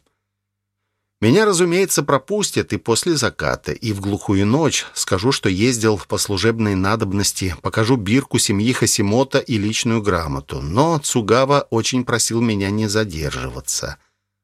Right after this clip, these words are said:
Проводил до ворот, настаивал на скором возвращении, трижды спрашивал, обязательно ли мне покидать его дом.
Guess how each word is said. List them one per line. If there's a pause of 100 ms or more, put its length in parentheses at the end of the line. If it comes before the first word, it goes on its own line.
(140)
Проводил
до
ворот,
настаивал
на
скором
возвращении, (380)
трижды
спрашивал,
обязательно
ли
мне
покидать
его
дом.